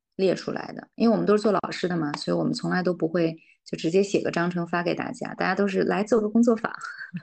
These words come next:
<laughs> 然后来数据统计的那个同学，来，你统计一下。<laughs> 对，所以就是这样的，就，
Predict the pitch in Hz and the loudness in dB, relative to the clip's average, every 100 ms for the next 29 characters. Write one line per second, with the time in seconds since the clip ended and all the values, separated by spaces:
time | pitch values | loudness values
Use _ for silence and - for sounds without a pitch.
0 | _ - - - - - - _ - 175 | _ -20 -20 -14 -12 -12 -14 _ -8 -2
1 | 233 240 220 320 285 247 208 233 254 226 | 2 4 2 2 0 2 2 4 2 2
2 | 214 202 208 175 170 170 185 185 180 165 | 2 0 0 0 2 0 -2 -6 -6 -4
3 | 190 180 185 180 - 175 185 175 - _ | -4 -2 -2 -2 -4 -6 -6 -10 -14 _
4 | _ _ - _ - - 156 - _ _ | _ _ -20 _ -16 -12 -14 -14 _ _
5 | - - - - - 175 160 151 175 185 | -18 -16 -18 -18 -6 -2 -2 -4 -4 -4
6 | 185 196 190 196 175 143 - - - _ | 0 -2 0 0 0 -2 -4 -10 -14 _
7 | - 170 151 147 - | -4 0 0 -2 -8